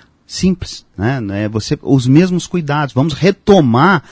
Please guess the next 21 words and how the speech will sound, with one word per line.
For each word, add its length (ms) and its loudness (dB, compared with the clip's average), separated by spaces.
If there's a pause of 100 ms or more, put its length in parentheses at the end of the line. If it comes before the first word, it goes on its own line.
(160)
os 180 -2
bons 440 0
hábitos, 640 -4
né? 160 -2
Lavar 580 -2
as 180 -4
mãos, 520 -4 (180)
ao 160 2
espirrar, 720 -2
cobrir 560 -2
a 80 -2
boca, 580 0 (300)
né? 140 0
Tem 240 2
algum, 560 2
é, 1120 -2
é, 40 -14
sintoma, 840 2
procurar 500 -2
não 240 2
ficar, 960 -4